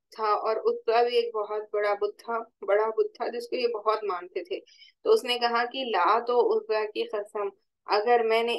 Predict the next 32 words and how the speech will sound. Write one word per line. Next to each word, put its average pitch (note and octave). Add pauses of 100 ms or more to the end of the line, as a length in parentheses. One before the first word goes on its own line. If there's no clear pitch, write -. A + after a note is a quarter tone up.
इस A#3
हालत G#3+
में A#3
उसे A3+
देख G#3+
लिया G#3
तो A3+ (180)
उसकी A#3
गर्दन G3+ (100)
रौंद G#3
दूंगा G3+ (440)
और A#3+
उसका -
चेहरा A3
मिट्टी A3+ (200)
पर A#3 (300)
रगड़ G#3
दूंगा।" G3+ (840)
उसके B3+
बाद A3
उसने B3+
रसूलुल्लाह A#3
सल्लल्लाहु A#3
अलैहि A3+
वसल्लम A3
को A#3+
नमाज G#3+
पढ़ते A#3
हुए A3+ (100)
देख G3+
लिया G#3
और G#3+